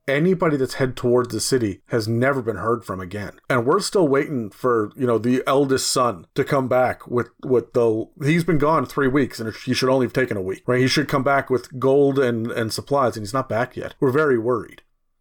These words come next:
And these guys are not necessarily quest givers. They're just going to be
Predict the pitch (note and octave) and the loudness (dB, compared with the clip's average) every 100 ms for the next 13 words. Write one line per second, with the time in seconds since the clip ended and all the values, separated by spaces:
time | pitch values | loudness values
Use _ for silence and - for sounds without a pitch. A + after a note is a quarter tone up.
0 | - C#3 B2+ E3+ E3+ F3+ D3 C3 D3+ G3+ | -4 -2 0 0 2 2 2 0 0 0
1 | G3+ G#3 G#3 G3 E3+ - A3 - C3+ A#2+ | -4 -2 2 2 2 0 0 0 0 2
2 | B2 A#2+ - - D3+ B2+ A#2+ B2 D3 D#3+ | 0 -2 -10 -6 0 0 0 0 0 -2
3 | - D3+ D3 E3+ C#3+ B2+ B2+ A#2+ | -2 -2 0 -2 2 4 4 2